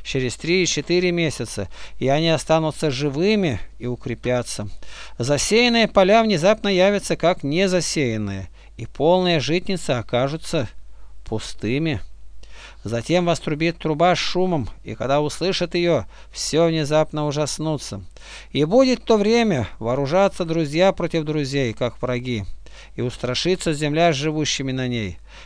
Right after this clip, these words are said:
И жилы источников остановятся, и три часа не будут течь.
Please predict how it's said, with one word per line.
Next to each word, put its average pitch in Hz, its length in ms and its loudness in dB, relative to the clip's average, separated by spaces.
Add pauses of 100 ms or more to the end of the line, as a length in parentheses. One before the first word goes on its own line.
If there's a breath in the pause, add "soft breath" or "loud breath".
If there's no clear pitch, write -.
И 120 180 -4
жилы 196 440 2
источников 175 800 2
остановятся, 156 760 0
и 120 80 -2
три 151 160 -6
часа 147 360 0
не 147 140 -2
будут 139 340 -4
течь. - 420 -4